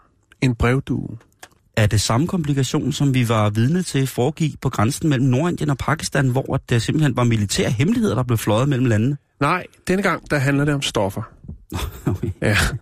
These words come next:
Speaker 1: Man har, øh, man har fanget en, øh, en brevdue, som, øh, havde en, en fin lille rygsæk på.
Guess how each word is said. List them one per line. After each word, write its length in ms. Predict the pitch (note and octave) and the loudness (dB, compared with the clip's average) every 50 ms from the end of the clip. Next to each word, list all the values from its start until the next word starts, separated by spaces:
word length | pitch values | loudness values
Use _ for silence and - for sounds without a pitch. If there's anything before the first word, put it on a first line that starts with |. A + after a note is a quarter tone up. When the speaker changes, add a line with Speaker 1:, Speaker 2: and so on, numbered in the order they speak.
| - - - - - - - - - _ | -12 -20 -16 -12 -8 -6 -6 -8 -6 _
Speaker 1:
Man 180 | - C#3 C#3+ C#3+ | 0 0 2 2
har, 340 | C#3 D3 D3 C#3+ C#3 C#3 C3+ | 2 2 2 2 2 2 2
øh, 340 | C3 B2 A#2+ A2+ A2 A2 A2 | 2 2 2 2 0 0 0
man 100 | A#2 C3 | 2 2
har 80 | C#3+ C3+ | 2 0
fanget 520 | - - C#3+ B2+ C3 D3+ E3+ F3+ E3+ - | 0 0 0 0 2 2 2 2 2 2
en, 180 | D3+ C#3+ C3+ C3 | 2 2 2 2
øh, 60 | B2+ | 2
en 280 | A#2 - - B2 A#2+ | 2 2 0 0 0
brevdue, 540 | - - E3+ A3+ B3 - B3+ A3+ A3 A3 G#3 | 0 2 2 2 2 2 2 2 4 2 2
som, 320 | F#3+ - G3+ F3+ E3+ E3 D#3 | 2 2 2 2 2 2 2
øh, 180 | D3+ C#3+ C3 | 2 2 2
havde 200 | B2+ C#3+ D3+ E3+ | 2 2 2 2
en, 100 | E3+ D#3+ | 2 2
en 140 | C3+ D3+ C#3+ | 2 0 0
fin 160 | - F#3 F3 | 0 0 2
lille 140 | E3+ F3 E3 | 2 2 2
rygsæk 360 | C#3+ C3 C3+ - - E3 D#3+ | 2 2 0 2 0 -2 0
på. 220 | - - D#3+ - | 0 -2 -2 -2